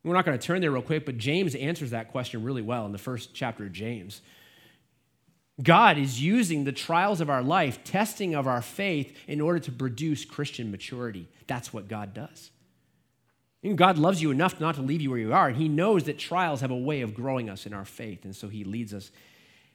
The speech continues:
into these things. But I, I think there's at least two good reasons here i-, in this passage why God leads his son into this,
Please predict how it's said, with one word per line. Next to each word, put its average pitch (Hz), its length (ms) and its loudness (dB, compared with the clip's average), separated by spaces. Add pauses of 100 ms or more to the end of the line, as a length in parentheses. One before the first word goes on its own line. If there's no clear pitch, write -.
(240)
into 123 320 -4
these 92 380 -8 (600)
things. 90 260 -12 (220)
But 160 100 4
I, 220 160 6
I 220 80 2
think 269 160 2
there's 202 200 2
at 160 120 -2
least 202 320 -2
two 262 240 2
good 175 380 0
reasons 131 500 -6 (400)
here 190 320 0
i-, 160 240 -4
in 139 140 2
this 175 160 -2
passage 143 400 -2
why 123 760 2 (1080)
God 156 400 6 (280)
leads 156 340 0
his 160 220 0
son 117 460 -4 (420)
into 156 440 -2
this, 127 380 -6